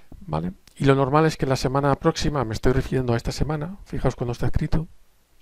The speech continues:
tengamos un rebote. Para que la situación se normalice, hay que tener cero capital expuesto o muy poco, ¿vale?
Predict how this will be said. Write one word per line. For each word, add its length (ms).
tengamos 360
un 100
rebote. 520
Para 180
que 320
la 220
situación 360
se 120
normalice, 640
hay 100
que 80
tener 260
cero 240
capital 320
expuesto 680
o 100
muy 140
poco, 340
¿vale? 240